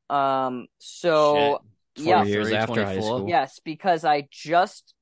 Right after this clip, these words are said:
Speaker 1: recently, uh, left a band I was playing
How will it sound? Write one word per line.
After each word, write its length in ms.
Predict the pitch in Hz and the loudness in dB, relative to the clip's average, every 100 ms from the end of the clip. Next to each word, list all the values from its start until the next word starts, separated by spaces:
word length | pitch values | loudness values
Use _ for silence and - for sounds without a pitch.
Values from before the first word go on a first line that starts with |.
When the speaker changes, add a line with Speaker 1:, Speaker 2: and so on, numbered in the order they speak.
| _ | _
Speaker 1:
recently, 880 | 147 151 190 202 208 147 175 160 147 - - - _ | -20 -14 -14 -8 -8 -6 -4 -4 -6 -20 -20 -20 _
uh, 320 | 147 147 143 139 | 2 4 4 2
left 380 | 143 160 165 _ _ - | 0 0 0 _ _ -6
a 100 | 147 | -6
band 320 | 151 151 151 | -2 -4 0
I 80 | 147 | 0
was 160 | 143 | 0
playing 400 | - - 175 175 | -4 -4 -4 -4